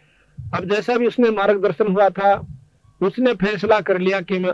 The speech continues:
आत्म समर्पण करता हूं कि मेरे कर्मों का फल मुझे अभी मिल जाए।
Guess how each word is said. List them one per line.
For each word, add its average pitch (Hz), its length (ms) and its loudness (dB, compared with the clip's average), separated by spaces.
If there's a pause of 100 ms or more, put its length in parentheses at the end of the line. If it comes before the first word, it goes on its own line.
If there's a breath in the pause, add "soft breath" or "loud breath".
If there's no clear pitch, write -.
आत्म 180 420 0
समर्पण 165 680 0
करता 156 380 -2
हूं 170 480 0 (300)
कि 160 120 0
मेरे 180 460 -2
कर्मों 151 440 -2
का 135 180 0
फल 143 220 -4
मुझे 135 240 0
अभी 139 340 0
मिल 110 220 -4
जाए। 82 200 -6